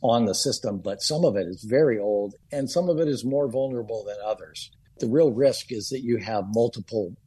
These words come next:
multiple transformers going out at once, and then you'd have a big,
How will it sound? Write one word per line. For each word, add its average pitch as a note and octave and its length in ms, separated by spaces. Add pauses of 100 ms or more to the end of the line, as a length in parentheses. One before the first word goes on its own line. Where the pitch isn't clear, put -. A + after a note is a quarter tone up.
(100)
multiple B2+ 600
transformers A2 580
going G#2+ 260
out F#2+ 140
at G#2 80
once, G2 540
and G2 120
then G#2 180
you'd F#2+ 180
have F#2+ 180
a E2 60
big, F2+ 280